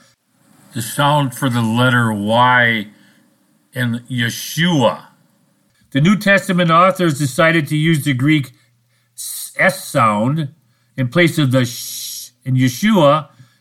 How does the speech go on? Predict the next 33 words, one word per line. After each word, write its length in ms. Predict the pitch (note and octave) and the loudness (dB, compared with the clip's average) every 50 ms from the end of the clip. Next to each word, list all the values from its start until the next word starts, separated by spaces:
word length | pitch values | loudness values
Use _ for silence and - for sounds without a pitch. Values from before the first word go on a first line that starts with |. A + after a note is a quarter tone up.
| _ _ C3 | _ _ -2
and 120 | C3 D3 | 2 4
then 180 | E3+ F3+ E3 D3+ | 4 2 2 2
added 320 | D3+ E3 F3 F3+ F3 D3+ | 2 2 4 4 2 2
a 40 | C#3+ | 0
final 420 | A#2+ - E3 E3 E3 D#3+ D3 C3+ - - | 0 0 0 0 2 0 0 -2 -4 -6
S 460 | C#3 D3 E3 F3+ F3+ - - - - - _ _ _ _ | -4 0 0 0 0 -2 -8 -14 -18 -20 _ _ _ _
to 100 | - D3 | 0 2
the 180 | C3 C3+ C#3+ D3+ | 2 4 4 4
end 140 | E3 D#3+ D#3 | 2 2 2
of 100 | C#3 B2+ | 2 4
that 220 | C#3+ C#3 C3+ B2+ | 4 4 2 2
new 220 | C#3 D#3+ F3+ G3+ | 2 2 4 4
name 600 | G3 F3 E3+ D3 C#3 C3+ C3+ C3+ C#3 C#3+ C#3+ B2+ - - _ _ _ | 4 4 2 2 2 4 4 2 2 0 -2 -4 -6 -14 _ _ _
to 120 | _ C3+ B2+ | _ 0 2
make 240 | C#3 D3 D3+ - | 2 2 2 0
it 120 | D#3+ C#3+ C3 | -2 -4 -2
masculine 800 | C3 C3+ C#3 C#3 D3 D#3+ F3 F3 E3+ - D#3 C#3+ C3 C3 C3 B2+ | -2 0 2 2 2 2 2 0 -2 -2 -2 0 2 2 2 2
in 140 | C3 C3+ C3 | 0 0 2
their 160 | C3+ C#3 C3 | 2 0 0
Greek 320 | A2 A#2+ C#3 C#3+ B2+ B2 | 0 0 0 0 0 0
language. 640 | B2+ C#3+ D3 D#3 D3 C3 A#2+ G#2 F#2 - - - _ _ _ _ _ _ _ | 0 0 0 0 0 -2 -4 -4 -6 -10 -18 -20 _ _ _ _ _ _ _
So 160 | - - E3+ E3 | -8 -4 0 2
when 140 | F3+ F3+ | 2 2
the 60 | F3 D#3+ | 2 2
Bible 360 | C#3 F3 F#3 G#3 G#3 G#3+ G3+ | 4 4 4 4 2 2 0
was 180 | F#3 E3 - | 0 0 0
translated 640 | - - F3 F3+ F#3 G3 F#3+ - F#3+ F3 E3 D#3+ E3 | -2 -2 0 2 2 2 0 0 0 0 0 0 0
into 180 | D#3+ D3 C#3+ | 0 0 0
Latin 460 | C3+ C3 C#3 D3+ F3 F3+ E3+ D#3 C#3+ C3 | 2 2 4 4 2 2 0 -4 -6 -6
from 160 | - D3+ C#3+ | -4 -2 -2
the 100 | C#3+ C#3 | 0 0
original 420 | C#3 D#3 E3 C#3+ D3 D3+ C#3+ C3+ | 2 0 0 0 0 0 0 0
Greek, 500 | A#2 A2 C3+ D3+ D#3+ D3+ C#3+ C3+ - - | 0 -2 0 2 2 2 0 -2 -4 -14